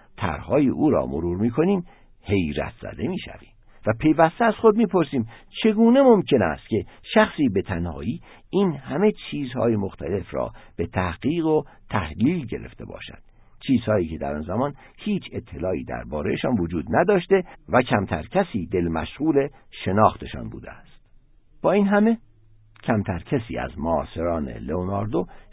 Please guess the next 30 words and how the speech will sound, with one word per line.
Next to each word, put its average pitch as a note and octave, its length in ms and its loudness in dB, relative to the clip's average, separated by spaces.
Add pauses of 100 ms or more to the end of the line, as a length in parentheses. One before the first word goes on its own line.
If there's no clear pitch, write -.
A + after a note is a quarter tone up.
(100)
شناختی G#2+ 460 2
از E2 140 -4 (140)
اهمیت A2 640 0 (180)
آن D#3 280 0
همه A#2 300 0
کشفیاتی B2 760 0
داشت G2 320 0 (220)
که A#2+ 120 0
به G2+ 120 0
دست D#3 300 2
این A2 320 2
نقاش D3 440 -2
نامدار D2+ 480 -2 (360)
صورت D#2 280 -2
گرفته A#1+ 400 -8
بود A1+ 220 -14 (180)
یا E3+ 180 10
می‌دانست F3 720 8
که A#2 100 2
او E3 280 0 (280)
چه F#3+ 80 6
اندیشه‌های B2+ 840 6
ناب D#3+ 340 6
و F3 160 8
بدیعی A#2+ 500 4
را G2 300 2
طرح G2 320 0
کرده C2+ 280 -10
است. - 180 -16 (400)
او G3+ 240 4